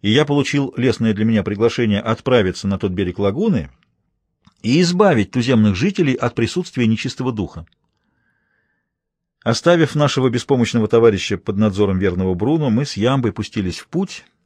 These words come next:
и несколько дней спустя добрались до лагеря того туземного племени, которое присылало за нами послов. Здесь лагуна была окружена красивой лесистой местностью,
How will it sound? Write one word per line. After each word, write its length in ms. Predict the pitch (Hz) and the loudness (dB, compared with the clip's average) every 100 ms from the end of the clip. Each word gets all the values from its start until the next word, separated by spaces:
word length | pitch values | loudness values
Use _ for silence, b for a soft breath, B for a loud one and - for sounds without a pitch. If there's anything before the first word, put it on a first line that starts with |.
| _ _ _ _ | _ _ _ _
и 120 | 104 123 | -8 -4
несколько 400 | 185 - 123 117 | -4 -2 -4 -2
дней 180 | 143 | -4
спустя 420 | - 127 - 175 160 | -4 -6 -4 -2 0
добрались 380 | 117 120 147 107 | 2 2 2 2
до 100 | 107 | 2
лагеря 300 | 131 120 101 | 2 0 0
того 240 | 110 107 | 0 0
туземного 480 | 107 101 98 98 90 | -2 0 0 0 -2
племени, 420 | 127 160 143 123 B B B B B | -2 0 0 -2 B B B B B
которое 340 | - 98 110 104 | -4 2 4 4
присылало 480 | 110 107 110 113 104 | 2 0 2 2 2
за 160 | 101 | 2
нами 160 | 107 104 | 2 2
послов. 420 | 110 - 90 65 _ _ _ _ _ _ _ _ _ _ _ _ - | -2 -4 -6 -10 _ _ _ _ _ _ _ _ _ _ _ _ -12
Здесь 360 | 78 143 170 | -2 0 2
лагуна 400 | 123 110 165 170 | 2 2 2 2
была 220 | 110 117 | 2 2
окружена 440 | 123 113 104 120 123 | 2 0 0 2 2
красивой 580 | 110 117 - 135 98 87 | 2 0 0 -6 -4 -4
лесистой 460 | 98 113 101 104 | -4 -6 -8 -2
местностью, 640 | 113 160 - 110 - 85 | 0 0 -2 -6 -6 -12